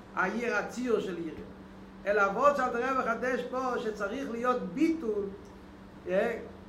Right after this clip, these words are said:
כי אם זה לא ביטול, אז המש-, אין כאן, אתה לא עושה כאן מצווה. הפעולה זה לא פעולה. אם חסר לך ביטול, קבול עשה, אז כל מה שאתה עושה זה הציור שלך.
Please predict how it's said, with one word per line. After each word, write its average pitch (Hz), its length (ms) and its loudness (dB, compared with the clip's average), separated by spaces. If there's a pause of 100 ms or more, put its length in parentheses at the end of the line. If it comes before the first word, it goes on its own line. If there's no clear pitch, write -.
כי 214 140 0
אם 214 80 2
זה 226 120 4
לא 269 180 8
ביטול, 285 520 2
אז 254 120 2
המש-, 254 260 2
אין 262 340 0
כאן, 269 120 4 (140)
אתה 254 100 -2
לא 269 120 2
עושה 269 140 0
כאן 262 200 0
מצווה. 294 340 -4 (100)
הפעולה 254 440 2
זה 269 60 0
לא 277 80 4 (120)
פעולה. 262 340 2
אם 208 140 0 (100)
חסר 240 320 2
לך 208 120 2 (140)
ביטול, 262 340 -2
קבול 214 240 0
עשה, 240 480 2 (400)
אז 196 160 0
כל 294 200 8
מה 269 100 4
שאתה 247 280 2
עושה 269 280 0
זה 269 80 2
הציור 311 400 4
שלך. - 280 -4